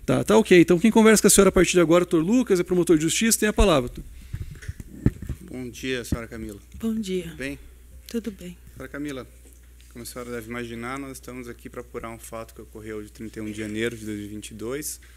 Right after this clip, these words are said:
Speaker 2: Segundo consta aqui, a senhora foi vítima de uma tentativa de homicídio juntamente com o senhor Paulo. Né, segundo consta da acusação, um atirador teria disparado contra a senhora e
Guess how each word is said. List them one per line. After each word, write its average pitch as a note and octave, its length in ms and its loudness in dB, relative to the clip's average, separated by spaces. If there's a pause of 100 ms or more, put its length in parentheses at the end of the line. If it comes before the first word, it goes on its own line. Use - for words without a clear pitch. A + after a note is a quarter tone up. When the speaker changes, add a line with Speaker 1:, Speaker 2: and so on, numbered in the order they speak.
(400)
Speaker 2:
Segundo A#2 380 -12
consta A#2 440 -12
aqui, A#2+ 460 -10
a C#3 40 -12
senhora B2+ 360 -12
foi B2 680 -8
vítima A#2 340 -14
de A2+ 60 -12
uma A2+ 80 -12
tentativa A2+ 500 -14
de A#2 80 -8
homicídio C3 440 -12
juntamente A#2+ 400 -14
com - 80 -16
o A#2 40 -14
senhor A#2 280 -12
Paulo. G2+ 420 -12 (520)
Né, A#2+ 100 -14
segundo A#2 320 -12
consta A#2+ 300 -12
da A#2 80 -8
acusação, B2 680 -12 (760)
um B2+ 140 -10
atirador A#2 640 -8 (640)
teria A2 400 -8 (220)
disparado A2 500 -8
contra A#2 260 -14
a - 20 -12
senhora D#3 760 -12
e C#3 500 -14